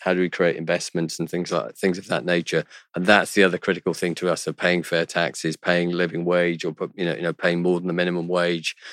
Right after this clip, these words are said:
We've got a wind farm up in the north of Scotland. Over half the people in the control room looking after it are ex-oil and gas workers who we retrained and repurposed. We've got a lot of stories like that.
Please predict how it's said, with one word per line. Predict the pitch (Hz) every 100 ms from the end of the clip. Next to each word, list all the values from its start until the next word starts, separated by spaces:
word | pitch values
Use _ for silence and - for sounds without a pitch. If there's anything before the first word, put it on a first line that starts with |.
| - _ -
We've | 98
got | 104
a | 92
wind | 90 85
farm | 92 87
up | 82
in | 87
the |
north | 87 85
of | 87
Scotland. | - 90 71 82
Over | 85 82
half | 80 95 87 -
the | 80
people | 90 82 85
in | 80
the |
control | - 80 92 90
room | 87 80 76
looking | 90 - 85
after | 87 - 85
it | 80 76 _ _ -
are | 82 92
ex-oil | 82 - 90 85
and | 82
gas | 87 85 85
workers | 82 - 82
who | 85
we | 80 87 80 -
retrained | 85 80 90 87 82
and | 82
repurposed. | 78 - 87 80 80 -
We've | 85
got | 107 107
a |
lot | 113
of | 92
stories | - 95 87 87
like | 82
that. | 76 82